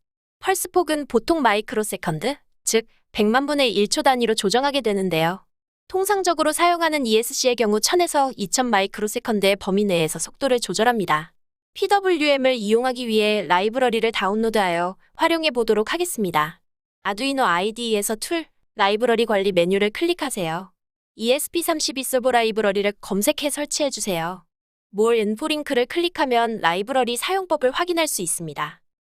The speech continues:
코드를 하나씩 살펴보도록 하겠습니다. 이에스피 삼십이 서버 라이브러리를 불러옵니다. 서버 객체를 하나 선언합니다. 모터를 여러 개 이용할 경우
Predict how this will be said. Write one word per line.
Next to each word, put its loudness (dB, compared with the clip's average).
코드를 2
하나씩 2
살펴보도록 0
하겠습니다. -2
이에스피 0
삼십이 -2
서버 0
라이브러리를 2
불러옵니다. 0
서버 2
객체를 2
하나 2
선언합니다. 0
모터를 0
여러 2
개 -4
이용할 0
경우 -4